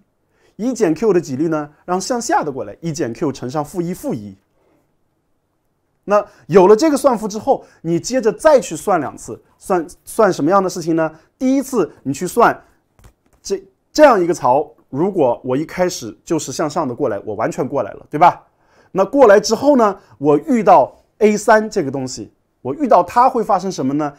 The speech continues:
你算出来它的均值以及它过去的概率，好，算出来了。算出来之后，你再去问这个过来之后的状态是什么，因为它本身就是这个向上的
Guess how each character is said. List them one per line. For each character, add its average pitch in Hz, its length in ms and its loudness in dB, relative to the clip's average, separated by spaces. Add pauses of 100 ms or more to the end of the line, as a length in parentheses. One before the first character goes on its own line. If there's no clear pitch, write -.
(100)
你 131 100 -6
算 190 240 0
出 165 120 -6
来 156 100 0
它 156 80 -4
的 156 100 -2
均 151 200 -4
值 131 240 -10
以 120 120 -10
及 120 220 -8
它 151 140 -10
过 170 200 -4
去 - 140 -8
的 139 80 -6
概 165 160 -4
率， 180 160 -12 (140)
好， - 260 -10
算 147 220 -8
出 - 80 -16
来 - 100 -16
了。 - 80 -20 (300)
算 269 240 4
出 247 80 0
来 254 100 4
之 202 80 -2
后， 240 180 4
你 151 120 2
再 180 120 2
去 175 300 -8
问 185 320 0
这 165 160 -6
个 135 180 -4 (460)
过 254 160 6
来 156 160 4
之 160 180 -8
后 226 220 2
的 143 100 -2
状 190 240 -4
态 147 160 -10
是 113 140 -18
什 - 140 -20
么， - 140 -20 (1500)
因 180 140 4
为 214 220 0 (120)
它 226 120 -2
本 165 280 -2
身 202 280 -2
就 208 140 -2
是 151 140 -8
这 147 100 -6
个 131 80 -4
向 160 160 -4
上 165 200 -2
的 117 100 -8